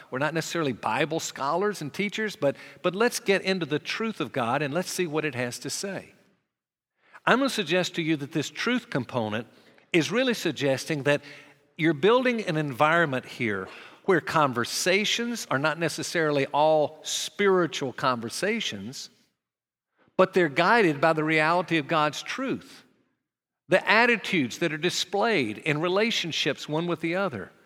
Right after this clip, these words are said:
they're directed by the Word of God. Uh, the, the activities that you're doing would be honoring in such a way that we would be thinking in terms of,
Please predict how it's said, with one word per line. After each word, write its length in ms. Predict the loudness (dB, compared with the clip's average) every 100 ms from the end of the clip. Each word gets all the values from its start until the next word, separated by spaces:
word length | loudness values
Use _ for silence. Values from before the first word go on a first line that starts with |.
| _ _ _ 0
they're 100 | 0
directed 480 | 4 4 4 2 0
by 160 | 0
the 100 | 0
Word 180 | 0 -2
of 120 | -4
God. 460 | -6 -6 -6 -12 -20 _ _ _ _ _ _ _ _ _ _ _ -10
Uh, 200 | -6 -4
the, 320 | 2 2 2 -4 0
the 120 | 4
activities 720 | 4 2 0 0 2 2 0
that 180 | -2 -2
you're 100 | -2
doing 380 | 2 0 0 -8 -20 _ _ _
would 140 | -2 2
be 140 | 2
honoring 440 | 4 4 6 2 0
in 40 |
such 280 | 0 -2 0
a 20 |
way 140 | 0 0
that 80 |
we 140 | 0 0
would 120 | 0
be 80 | -2
thinking 460 | 0 -2 -2 -4
in 100 | -4
terms 380 | -2 -2 -2 -2
of, 140 | -4